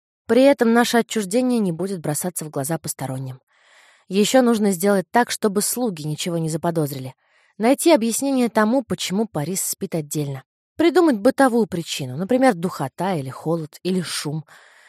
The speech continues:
ни словом не упоминая о нашей ссоре. Я могла бы пойти в домашнее святилище, чтобы успокоить дух и собраться с мыслями,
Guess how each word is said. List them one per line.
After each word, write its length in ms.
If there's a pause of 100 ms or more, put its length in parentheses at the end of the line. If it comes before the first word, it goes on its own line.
(160)
ни 160
словом 380
не 100
упоминая 480
о 20
нашей 280
ссоре. 440 (440)
Я 220
могла 300
бы 100
пойти 340
в 60
домашнее 480
святилище, 640
чтобы 340
успокоить 560
дух 260
и 40
собраться 480
с 100
мыслями, 520